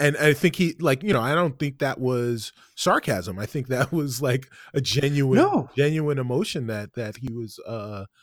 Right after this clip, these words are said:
Speaker 1: that he was espousing to, to Lorca. Um, but
Speaker 2: Here's the, here's the thing, though.
Speaker 1: Right. But because it's Lorca,
Speaker 2: Yeah.
Speaker 1: was it really
Speaker 2: <laughs>
Speaker 1: compassion? And that's, that is the question. And that's what makes him so brilliant. And that's why I love him so much.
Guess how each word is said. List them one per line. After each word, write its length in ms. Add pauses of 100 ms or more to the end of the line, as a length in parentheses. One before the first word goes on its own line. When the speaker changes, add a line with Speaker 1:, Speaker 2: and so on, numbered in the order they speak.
(260)
Speaker 1:
that 140
he 120
was 240
espousing 680
to, 360
to 160
Lorca. 440 (380)
Um, 380 (240)
but 400 (100)
Speaker 2:
Here's 280
the, 100
here's 320
the 100
thing, 280
though. 280
Speaker 1:
Right. 300 (180)
But 400
because 380
it's 160
Lorca, 500 (580)
Speaker 2:
Yeah. 320
Speaker 1:
was 220
it 260
really 320
Speaker 2:
<laughs> 20
Speaker 1:
compassion? 640 (340)
And 180
that's, 340
that 360
is 160
the 120
question. 500
And 180
that's 260
what 140
makes 320
him 80
so 180
brilliant. 440
And 60
that's 200
why 100
I 40
love 180
him 80
so 140
much. 340